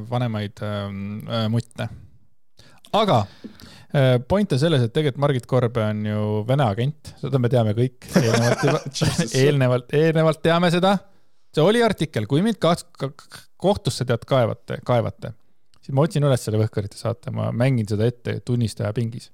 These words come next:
Speaker 1: nagu Ameerika filmis.
Speaker 2: Ja, ja, just.
Speaker 1: Aga ta,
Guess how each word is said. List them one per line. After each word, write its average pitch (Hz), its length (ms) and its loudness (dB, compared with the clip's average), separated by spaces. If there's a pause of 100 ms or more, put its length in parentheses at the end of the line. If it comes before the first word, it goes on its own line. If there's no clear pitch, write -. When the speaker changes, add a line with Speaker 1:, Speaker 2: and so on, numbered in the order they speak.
(640)
Speaker 1:
nagu 101 420 -4
Ameerika 107 360 -2
filmis. 113 360 -6 (760)
Speaker 2:
Ja, 123 220 2
ja, 101 140 0 (100)
just. 104 260 -6
Speaker 1:
Aga 175 300 4 (680)
ta, 160 120 -2